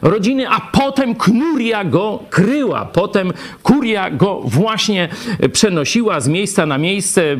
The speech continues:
próbowała w jakiś sposób knuć i biskup już nieżyjący też to robił i tak dalej, i tak dalej. I teraz najważniejsze, to co ci ludzie robią, biskupi katolicy, nie ma niczego wspólnego z biblijnym chrześcijaństwem. To jest zachowanie niechrześcijańskie.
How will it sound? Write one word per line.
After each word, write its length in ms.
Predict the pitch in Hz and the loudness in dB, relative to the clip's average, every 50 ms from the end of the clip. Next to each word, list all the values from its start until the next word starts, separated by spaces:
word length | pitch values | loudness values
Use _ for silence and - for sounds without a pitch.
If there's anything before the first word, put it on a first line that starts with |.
| 107 - | -4 0
próbowała 580 | - 165 156 127 147 131 147 156 156 151 143 135 | 0 2 2 2 0 0 0 0 0 -2 -2 0
w 60 | 113 | 0
jakiś 340 | 147 151 147 - 147 139 - | -2 -2 0 -2 -4 -2 -2
sposób 720 | - - - 165 160 - 147 135 98 - - - 139 - | -2 0 0 0 0 0 -2 -2 0 -2 -2 -2 -2 0
knuć 480 | - 170 185 226 233 220 - - - | 2 2 2 2 0 -2 -4 -2 -2
i 340 | 170 151 135 120 - 139 123 | 0 -2 -2 -2 -2 -2 0
biskup 420 | 113 175 214 196 - - 185 180 | 0 -2 -2 -2 -2 -2 -2 0
już 160 | 180 185 175 - | 0 -2 -2 0
nieżyjący 680 | 196 185 147 180 190 185 190 185 180 - 185 180 - - - - - - - - | -2 0 0 0 -2 -2 -2 -2 0 0 0 0 0 -4 -10 -12 -10 -10 -4 0
też 260 | - 180 196 185 - 151 147 156 - | 0 2 2 0 -2 -2 -2 -2 0
to 140 | - 175 170 | 0 0 0
robił 420 | 185 196 196 165 175 185 175 156 | 0 -2 -2 -2 -2 0 -2 -2
i 160 | - - 220 202 | -2 -2 -2 0
tak 260 | - 180 156 131 113 | 0 0 0 0 0
dalej, 360 | 127 147 165 180 180 175 175 | 0 0 0 -2 -2 -2 -4
i 60 | 160 | -2
tak 240 | - - 160 147 135 | -2 -2 -2 0 0
dalej. 320 | 123 139 120 90 - - - - | -2 0 -2 -2 -4 -6 -8 -2
I 120 | - 170 | -4 -2
teraz 460 | 165 - 262 262 214 131 85 - - - - - - 143 | 2 2 0 0 0 -4 -4 -6 -10 -14 -16 -16 -12 -2
najważniejsze, 680 | - 143 175 185 185 190 160 180 196 180 143 107 - - - - | 0 0 2 2 0 0 0 0 0 0 -2 -2 -4 -8 -8 -2
to 220 | _ 240 277 294 262 | _ 0 0 0 0
co 400 | - - 202 151 135 123 - - - - | 0 0 0 0 -2 -6 -10 -16 -10 -4
ci 160 | - - 226 | -2 0 0
ludzie 340 | 208 220 233 226 165 190 185 | 2 0 0 0 0 0 0
robią, 340 | 175 196 196 175 135 127 117 | 0 -2 -2 0 0 -2 -2
biskupi 500 | 113 - 143 - - 220 185 - 143 127 | -2 -4 -4 0 0 0 0 0 -4 0
katolicy, 640 | - 143 117 - 123 120 117 - - - - - - - - - - - - - - - | 0 0 0 2 -2 -2 -2 -6 -8 -10 -10 -10 -10 -12 -16 -20 -20 -20 -20 -8 0 0
nie 140 | 151 175 | 2 2
ma 120 | 180 175 160 | 2 0 0
niczego 540 | 151 151 151 151 - 214 233 220 202 220 190 | -2 -2 -2 -2 0 0 0 2 0 -2 -2
wspólnego 560 | - - - 151 147 143 165 175 156 - 147 | -4 -2 0 0 0 0 -2 -2 0 -2 -2
z 60 | 113 | 0
biblijnym 460 | 113 131 123 117 160 170 170 165 156 | -2 -2 0 0 0 0 0 0 -2
chrześcijaństwem. 760 | - - 156 139 - - 143 147 143 127 113 - - - - - | -2 -2 -2 -2 0 0 0 0 0 -2 -4 -6 -8 -14 -14 0
To 100 | - 175 | 2 2
jest 140 | 196 202 160 | 2 2 0
zachowanie 760 | 143 175 170 160 160 147 127 147 165 180 185 185 180 175 151 | 0 -2 0 0 0 0 0 0 -2 0 0 0 0 0 0
niechrześcijańskie. 1080 | 139 143 165 190 208 190 - - 196 185 180 - 190 196 190 156 123 - - - - | 0 0 0 -2 -4 -4 -4 -2 -4 -4 -2 -2 -2 0 0 0 -2 -4 -6 -10 -14